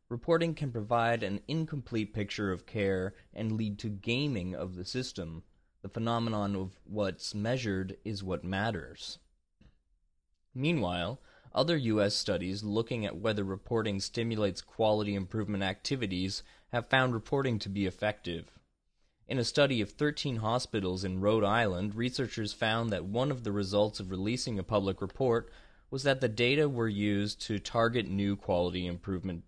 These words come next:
activities, evaluate performance, and monitor progress. A similar study found that more quality improvement activities were launched in hospitals that were reported on publicly and privately versus those that have received no report at all.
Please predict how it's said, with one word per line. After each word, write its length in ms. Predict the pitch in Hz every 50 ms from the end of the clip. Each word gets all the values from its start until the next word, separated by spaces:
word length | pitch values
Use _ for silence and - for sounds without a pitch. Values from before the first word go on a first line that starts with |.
| -
activities, 880 | - 104 98 - - - 117 117 107 98 90 78 78 - - - - - - - _ _ -
evaluate 560 | 98 90 98 98 98 98 98 98 98 90 -
performance, 640 | - 98 92 - - 123 123 123 123 123 120 127 - -
and 220 | - - 175 139 113
monitor 360 | 101 98 95 92 90 90 85
progress. 800 | 82 - - 107 110 104 - 95 87 80 82 - - - - - _ _ _ _ _ _ _ _ _ _ _ _ _ -
A 80 | 139
similar 340 | - - 156 156 147 127 113
study 320 | 110 - - 123 110 110
found 340 | 107 - - 123 117 117 113
that 120 | 107 87 87
more 320 | 101 104 107 117 147 170
quality 460 | 170 - 127 107 104 98 95 95 95
improvement 520 | 92 90 90 - - 104 98 90 101 98 98
activities 680 | 98 95 - - - 104 92 95 98 101 104 101 101 101
were 140 | 98 95
launched 520 | 92 92 95 101 101 104 110 117 - - -
in 60 | 95
hospitals 800 | 95 107 110 120 127 - - - 113 95 92 92 101 104 - - - - - _
that 140 | - 127 123
were 100 | 123 123
reported 440 | 120 120 - 147 147 151 156 151 127
on 220 | 95 101 101 98
publicly 600 | - 123 120 135 139 139 - - 151 147 147 135
and 260 | - - 139 147 151
privately 520 | - - 117 104 101 101 101 - 98 104 101
versus 540 | 92 101 95 92 92 - 98 95 92 92
those 420 | 95 98 98 101 104 110 120 131 -
that 180 | - 104 92
have 160 | 104 98 90 90
received 340 | 92 - - 98 92 78
no 220 | 90 92 98 110 120
report 540 | 120 117 101 90 - - 87 87 90 87 -
at 140 | - 95 95
all. 460 | 95 98 104 98 90 85 76 - -